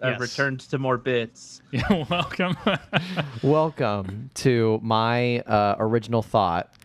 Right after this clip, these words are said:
Speaker 2: Yes.
Speaker 3: Um, I am the original creator of
Speaker 2: So,
Speaker 3: this,
Speaker 2: so
Speaker 3: and it's been, it's been great having you back.
Speaker 2: So, Matt, you were our first guest on the show back in the old days of Carrie.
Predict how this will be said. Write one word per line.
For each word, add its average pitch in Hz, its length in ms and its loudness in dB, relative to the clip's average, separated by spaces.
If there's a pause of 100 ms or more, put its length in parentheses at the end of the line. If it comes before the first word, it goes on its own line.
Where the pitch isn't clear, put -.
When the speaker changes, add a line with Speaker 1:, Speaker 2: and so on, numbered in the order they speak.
(240)
Speaker 2:
Yes. 101 200 -6
Speaker 3:
Um, 98 560 2 (100)
I 107 200 2
am 110 400 0
the 104 280 0
original 107 380 0
creator 104 440 2
of 92 140 -2
Speaker 2:
So, 95 160 2
Speaker 3:
this, - 400 -6
Speaker 2:
so 101 140 2
Speaker 3:
and 95 380 -2
it's - 220 -6
been, 101 460 -2
it's - 120 -16
been 117 140 0
great 107 180 2
having 107 220 4
you 104 80 0
back. 101 420 0 (220)
Speaker 2:
So, - 140 -6
Matt, 147 180 0
you 135 120 0
were 233 140 0
our 196 80 2
first - 280 -6
guest 104 260 -4
on 92 140 -8
the 87 80 -10
show 85 380 -10 (120)
back 107 260 -2
in 104 240 -4
the 110 140 0
old 123 140 -2
days 104 200 -6
of 95 100 -14
Carrie. 85 420 -12